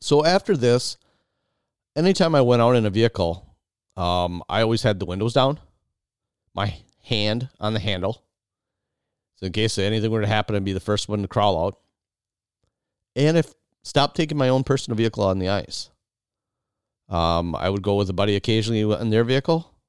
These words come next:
but like I said, window down, hand on the handle, ready to pop out any second. Um, I was no longer the first one on the ice. I always had to make sure we had,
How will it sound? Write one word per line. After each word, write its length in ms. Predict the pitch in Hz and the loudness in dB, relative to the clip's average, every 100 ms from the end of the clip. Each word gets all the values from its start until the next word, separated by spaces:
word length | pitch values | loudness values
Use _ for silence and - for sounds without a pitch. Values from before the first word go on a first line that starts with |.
| _ 95 | _ -8
but 80 | |
like 140 | 85 90 | -6 -4
I 20 | |
said, 300 | - 90 76 | -2 -2 -2
window 180 | 92 95 | -6 -2
down, 400 | 113 120 123 113 _ _ _ _ _ _ _ _ _ - | 2 2 0 -4 _ _ _ _ _ _ _ _ _ -6
hand 200 | 104 104 | -2 0
on 100 | 101 | -2
the 60 | 101 | 0
handle, 520 | 117 127 127 107 - | 0 2 0 -2 -6
ready 220 | 90 101 | -2 -2
to 80 | 92 | -2
pop 320 | - 110 110 | 0 0 0
out 140 | 107 104 | 0 0
any 160 | 98 | -2
second. 520 | - 139 147 147 - _ _ _ _ _ _ _ _ - | -2 -4 -2 -6 -8 _ _ _ _ _ _ _ _ -6
Um, 500 | 80 85 85 82 76 _ _ _ _ _ _ _ _ _ _ _ _ - | -2 0 -2 -6 -10 _ _ _ _ _ _ _ _ _ _ _ _ -8
I 60 | 107 | -4
was 140 | 113 | 2
no 80 | 131 | 4
longer 300 | 123 123 113 | 4 4 0
the 80 | 98 | 0
first 240 | 110 101 | -2 -2
one 100 | 101 | -2
on 60 | 98 | 0
the 100 | 90 | 0
ice. 220 | 87 85 | -2 0
I 40 | |
always 180 | 104 107 | -2 0
had 100 | 110 | 0
to 60 | 98 | -2
make 160 | 98 | -4
sure 180 | - 107 | -2 -2
we 140 | 95 98 | -2 -2
had, 280 | 92 92 | -2 -2